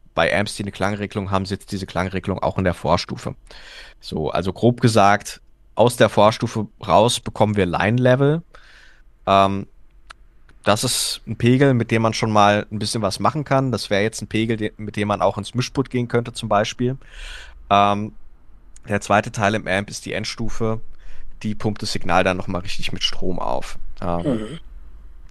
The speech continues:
Speaker 1: genau, und das ist eigentlich bei, ähm, bei Transistor- oder Röhrenverstärkern,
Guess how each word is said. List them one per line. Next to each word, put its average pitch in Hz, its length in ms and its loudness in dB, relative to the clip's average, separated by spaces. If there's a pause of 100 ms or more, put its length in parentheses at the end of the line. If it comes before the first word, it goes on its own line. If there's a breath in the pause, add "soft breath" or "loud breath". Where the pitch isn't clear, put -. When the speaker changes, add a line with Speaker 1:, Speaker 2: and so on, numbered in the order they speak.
(220)
Speaker 1:
genau, 90 320 2
und 87 100 -2
das 92 160 0
ist - 120 -2
eigentlich 98 460 0 (1160 loud breath)
bei, 92 640 4
ähm, 90 540 0
bei 90 140 2
Transistor- 107 800 2
oder 92 260 -2
Röhrenverstärkern, 98 920 -2